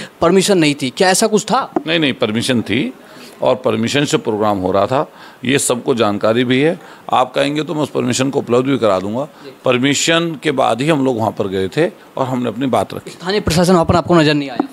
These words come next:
Speaker 2: देखिए, शासन, अ, स्थानीय जो प्रशासन अगर वहाँ पर होता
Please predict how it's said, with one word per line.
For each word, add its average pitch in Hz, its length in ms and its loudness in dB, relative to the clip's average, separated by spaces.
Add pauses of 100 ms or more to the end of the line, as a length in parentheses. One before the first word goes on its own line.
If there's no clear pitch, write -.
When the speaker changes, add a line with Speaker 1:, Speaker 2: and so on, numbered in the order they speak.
(280)
Speaker 2:
देखिए, 165 280 0
शासन, 127 560 0
अ, 131 420 -2
स्थानीय 127 460 0
जो 151 80 0
प्रशासन 113 560 -2
अगर 139 180 0
वहाँ 107 220 -4
पर 123 80 -2
होता 95 560 -4